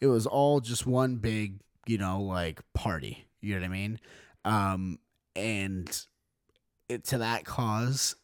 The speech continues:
<laughs> you would have some problems that arose from that. I mean, in, in the movie, and I'm sure at the time, you know, she's pregnant, and their friend, her, like, real friend that comes to visit, uh, Hutch,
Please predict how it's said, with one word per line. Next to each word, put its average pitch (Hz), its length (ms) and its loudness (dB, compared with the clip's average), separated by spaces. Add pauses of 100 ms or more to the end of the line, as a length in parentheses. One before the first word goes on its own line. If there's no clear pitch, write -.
<laughs> - 140 -4
you 127 240 0
would 113 140 -2
have 107 380 -2
some 120 240 0
problems 120 420 -4
that 123 100 2
arose 147 320 6
from - 160 -6
that. - 60 -6
I 139 40 0
mean, 196 220 4
in, 196 200 2
in 170 160 2
the 160 80 2
movie, 160 440 4
and 110 240 -2
I'm 110 60 -6
sure 143 180 -6
at 123 120 -10
the 113 40 -10
time, 131 360 -4 (480)
you 190 140 4
know, 156 100 6
she's 143 200 2
pregnant, 135 520 2
and 127 400 0
their 117 100 4
friend, 117 580 4 (220)
her, 123 260 4
like, 101 160 -2
real 147 280 10
friend 98 320 -4
that - 60 -10
comes 110 260 -2
to 104 40 -8
visit, 98 520 -2
uh, 80 180 -4
Hutch, - 600 -2